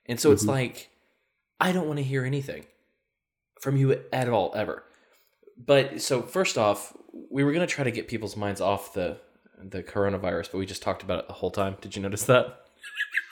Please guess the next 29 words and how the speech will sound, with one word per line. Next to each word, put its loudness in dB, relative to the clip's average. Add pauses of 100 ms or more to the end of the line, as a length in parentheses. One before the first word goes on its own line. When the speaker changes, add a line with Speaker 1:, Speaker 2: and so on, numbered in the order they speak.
(140)
Speaker 2:
Oh, 8
yeah, 8
I 6
noticed 6
that. 4
That's 4
actually 6
why 8
I 6
started 4
talking 6
about 6
T 6
V 8
at 6
one 8
point, 4
but 6
it 4
just 4
kept 2
going 4
back. -2
Speaker 1:
<laughs> 0 (1120)
Speaker 2:
Yeah, 0
whatever. 4
Speaker 1:
So, 6 (220)
we 2
failed. 2